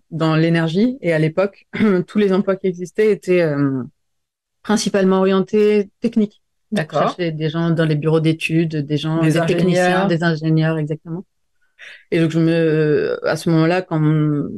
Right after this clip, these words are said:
Speaker 1: mon associé, mon futur associé me dit, « Tiens, j'ai pensé à, à, à une idée, qu'est-ce que t'en penses ? » Euh, moi, en même temps, je me dis, euh, « Si je veux travailler dans l'énergie et qu'on me demande d'être, euh, très technique, c'est pas mon job,
Speaker 2: Ouais.
Speaker 1: euh, peut-être que c'est pas idiot de se créer son propre job, euh, dans,
Speaker 2: Ouais,
Speaker 1: dans, dans
Speaker 2: ok.
Speaker 1: l'énergie. »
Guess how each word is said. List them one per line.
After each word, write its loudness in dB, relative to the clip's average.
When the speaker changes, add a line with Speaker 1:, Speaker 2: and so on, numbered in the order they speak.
Speaker 1:
mon 2
associé, 0
mon 2
futur 0
associé 0
me 2
dit, « -2
Tiens, -2
j'ai -2
pensé -4
à, 0
à, 0
à 2
une 2
idée, 2
qu'est-ce -2
que -4
t'en -4
penses ? » -2
Euh, -4
moi, 2
en 0
même 2
temps, 0
je -4
me 2
dis, 2
euh, « 0
Si -10
je -6
veux -2
travailler 2
dans 2
l'énergie 2
et 2
qu'on -8
me 2
demande 2
d'être, -4
euh, 0
très -4
technique, -2
c'est -6
pas -2
mon 2
job, 2
Speaker 2:
Ouais. 2
Speaker 1:
euh, -2
peut-être -4
que -2
c'est -6
pas 0
idiot 2
de -2
se -4
créer 0
son -2
propre -6
job, 0
euh, 2
dans, -2
Speaker 2:
Ouais, 0
Speaker 1:
dans, -2
dans -2
Speaker 2:
ok. 2
Speaker 1:
l'énergie. » 0